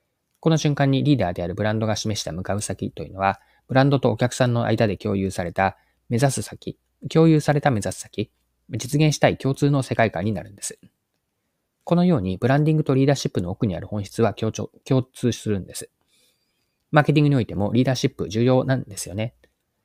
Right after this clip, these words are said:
ブランドが持つ独自の世界観や理念をしっかりと示して、それを共感するお客さんを得ることによって、成功への道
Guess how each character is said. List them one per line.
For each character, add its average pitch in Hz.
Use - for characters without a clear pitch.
ブ 143
ラ 139
ン 135
ド 135
が 123
持 120
つ -
独 101
自 117
の 113
世 123
界 110
観 92
や 85
理 107
念 90
を 80
し -
っ -
か 170
り 135
と 95
示 90
し -
て、 -
そ -
れ 135
を 127
共 135
感 131
す 131
る 120
お 110
客 123
さ 123
ん 117
を 117
得 123
る 113
こ -
と 92
に 87
よ 78
っ -
て、 -
成 -
功 123
へ 107
の 90
道 101